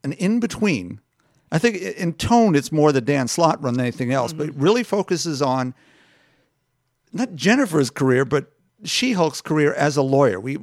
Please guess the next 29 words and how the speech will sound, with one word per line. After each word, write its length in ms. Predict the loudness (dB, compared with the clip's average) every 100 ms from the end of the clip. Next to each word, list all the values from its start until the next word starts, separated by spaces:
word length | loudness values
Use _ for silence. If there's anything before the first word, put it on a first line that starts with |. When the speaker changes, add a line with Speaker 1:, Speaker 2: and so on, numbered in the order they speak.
| -8
Speaker 1:
as 240 | -4 -4 0
Charles 300 | 2 2 4
Soule 200 | 2 2
is 180 | 0 0
an 80 | 0
attorney 520 | -2 -2 0 -2 -4 -8
in 220 | -6 -2
real 180 | 2 2
life, 340 | 2 0 -4
we 160 | -8 -6
go 320 | 0 0 -2
down 420 | -6 -2 -2 0
that 200 | -2 -4
road, 340 | -4 -2 -4 -6 _ _ -12
and 100 | -6
you 60 | -4
get 120 | -4
to 80 | -4
see 200 | -4 -4
her 300 | -2 0 0
interact 600 | -2 -4 -2 -2 -4 -8
with 180 | -10 -4
real 160 | -4 -4
people. 340 | -4 -4 -6
It's, 160 | -8 -10
it 260 | -12 -10
begins 460 | -10 -4 -2 -2 0
with 180 | -2 0
her 460 | 2 4 2 0